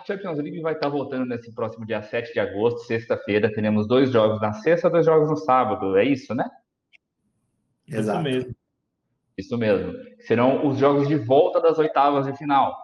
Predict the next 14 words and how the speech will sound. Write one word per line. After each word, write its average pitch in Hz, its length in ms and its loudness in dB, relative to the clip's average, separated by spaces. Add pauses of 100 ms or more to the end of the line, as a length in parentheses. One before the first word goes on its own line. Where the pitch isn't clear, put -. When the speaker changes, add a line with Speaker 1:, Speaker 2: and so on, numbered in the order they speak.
(200)
Speaker 1:
Teremos 113 360 -2
aí 104 240 0
quatro 170 360 2
confrontos 139 480 -4
ainda 113 220 -4
para 107 200 -8
serem 98 280 -10
definidos. 104 720 -8
Esses 113 320 -8
confrontos 107 500 -4
serão 117 320 4
jogados 101 540 2 (500)
na 110 280 -2
casa, 139 560 2